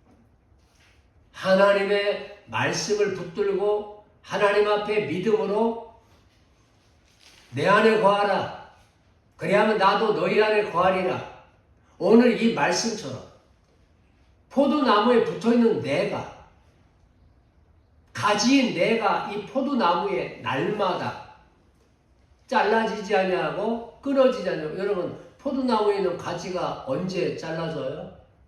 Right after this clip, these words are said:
언제 끊어져요? 병 들면. 벌레가 먹든지, 거기가 병이 들든지, 아니면은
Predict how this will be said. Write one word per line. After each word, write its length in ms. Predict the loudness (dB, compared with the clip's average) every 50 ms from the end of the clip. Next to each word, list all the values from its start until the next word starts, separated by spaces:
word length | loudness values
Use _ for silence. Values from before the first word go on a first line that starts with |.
| _
언제 560 | -4 -4 -2 -2 -2 -2 -2 -2 -2 -2 -4 -4
끊어져요? 760 | -4 -2 -2 -2 -2 -2 -4 -4 -6 -8 -10 -14 -16 -20 -20 -10
병 340 | -6 -6 -4 -4 -4 -6
들면. 220 | -8 -10 -16 -18 -20 -20 -20 _ _ _ _ _ _ _ _ _ _ _ _ _ _ _ _ _ _ _
벌레가 540 | _ -6 -2 0 0 0 0 -2 -4 -4 -4
먹든지, 840 | -2 -4 -4 -6 -8 -8 -8 -8 -8 -8 -8 -10 -12 -16 -18 -20 -20 _ _ _ _ _ _ _ _ _ _ _ _ _
거기가 480 | _ -4 -2 -2 -2 -2 -4 -6 -6 -8
병이 360 | -4 -4 -2 -2 -2 -2 -4
들든지, 640 | -4 -6 -6 -4 -4 -4 -4 -6 -6 -10 -12 -14 -16 -20 _ _ _ _ _ _ _ _ _ _ _ _ -20 -4
아니면은 600 | -2 -2 0 0 0 0 -2 -2 -2 -4 -6 -10